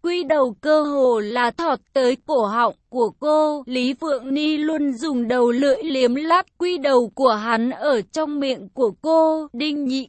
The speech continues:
Cẩu cũng đem hai bên mép nhỏ âm hộ liếm lấy, làm âm đạo cô ngứa ngáy, không khống chế được, từng chút một dịch nhờn liên tục không ngừng tươm ra,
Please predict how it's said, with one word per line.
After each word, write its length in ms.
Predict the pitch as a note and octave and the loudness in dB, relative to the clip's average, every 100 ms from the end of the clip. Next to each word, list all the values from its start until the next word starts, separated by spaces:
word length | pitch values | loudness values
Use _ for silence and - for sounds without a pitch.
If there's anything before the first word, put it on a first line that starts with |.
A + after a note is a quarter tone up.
| - | -2
Cẩu 320 | E4+ A#3 - | 0 0 -2
cũng 260 | A3 A3 A#3 | -6 -6 -4
đem 300 | D4+ D4+ D4 | -2 -2 -4
hai 280 | D4+ D#4+ D#4+ | -4 -4 -4
bên 360 | C4+ D#4+ C#4+ | -2 -2 -2
mép 260 | D4 F4+ - | -2 -4 -4
nhỏ 280 | E4 C#4 G3 | 0 0 2
âm 300 | A#3 D4+ D4+ | 0 -2 -2
hộ 320 | D4+ D#4+ - | -4 -4 -4
liếm 300 | - B3+ A#3 | -2 0 0
lấy, 540 | C4 C#4 A#3+ B3 D#4 E4 | 0 -2 0 -2 -6 -8
làm 280 | C4+ C#4 | -2 -2
âm 300 | B3 C#4+ D4 | -2 -2 -2
đạo 300 | C#4+ E4+ A#3 - | 0 0 0 -4
cô 260 | C#4 C#4 C4+ | 2 4 4
ngứa 320 | A#3+ A#3 B3 | 2 4 4
ngáy, 580 | C#4 B3 A#3+ C4 D4+ F#4 _ _ _ _ | 2 -4 -6 -6 -8 -12 _ _ _ _
không 280 | - F4+ E4+ | -4 -2 -2
khống 400 | - C#4+ C4 C#4 | -2 0 0 -2
chế 280 | C#4+ B3+ C#4+ | 2 2 2
được, 360 | C#4 D#4 C4 - | -2 -2 -2 -4
từng 260 | D4+ B3+ A#3 | -6 -4 -4
chút 240 | - F#4+ | -6 -6
một 200 | E4 C#4+ G3+ | 0 0 0
dịch 300 | F#3+ B3+ C#4 | -4 -6 -2
nhờn 300 | D4+ C#4 B3+ | 0 0 -2
liên 380 | D4+ D#4 D4+ | -2 -2 -2
tục 220 | B3+ C4+ - _ | -2 -2 -4 _
không 360 | F4 F4 E4+ | -8 -6 -4
ngừng 320 | D#4+ D4 A#3 | -2 -4 -6
tươm 380 | - E4+ E4+ D#4 C#4 | -6 -6 -4 -4 -2
ra, 380 | D4 D4 C#4+ | 0 0 0